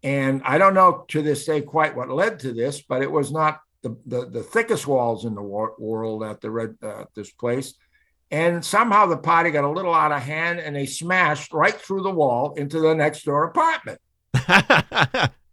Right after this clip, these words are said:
Speaker 1: Can you believe that, uh, they were having a party of I X Qs and they smashed right through the wall into the next door apartment? Now, luckily, the next door neighbor was also a college student, and, uh,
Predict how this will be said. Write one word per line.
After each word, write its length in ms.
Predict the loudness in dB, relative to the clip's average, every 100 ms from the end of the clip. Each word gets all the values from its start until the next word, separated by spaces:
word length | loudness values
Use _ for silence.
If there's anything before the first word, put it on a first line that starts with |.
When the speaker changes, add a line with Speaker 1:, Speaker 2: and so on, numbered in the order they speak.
| -6
Speaker 1:
Can 140 | -2 0
you 100 | 2
believe 380 | 2 2 2 0
that, 280 | 0 0
uh, 240 | -2 0 0
they 160 | -2
were 140 | 0 2
having 280 | 2 0 -4
a 60 |
party 380 | -4 0 2 2
of 120 | 2
I 180 | 2 0
X 160 | -4 -8
Qs 320 | -6 -6 -6
and 120 | -4
they 100 | -4
smashed 540 | -6 -2 0 0 -4 -8
right 320 | 0 0 0
through 260 | -4 -4 -2
the 80 |
wall 380 | 0 0 -2 -4
into 240 | -6 -2 2
the 120 | 4
next 260 | 4 0 -2
door 160 | -2
apartment? 540 | 0 2 2 0 -12 -20 _ _ _ -2
Now, 140 | 0
luckily, 500 | 4 4 4 2 2
the 120 | 0
next 260 | 0 -2 0
door 160 | -2
neighbor 360 | 0 -2 0 -2
was 200 | -2 2
also 340 | 2 2 -2
a 60 | -6
college 580 | -4 -2 -2 -6 -10 -6
student, 340 | -2 -2 -2
and, 260 | -4 -2 -2
uh, 160 | -4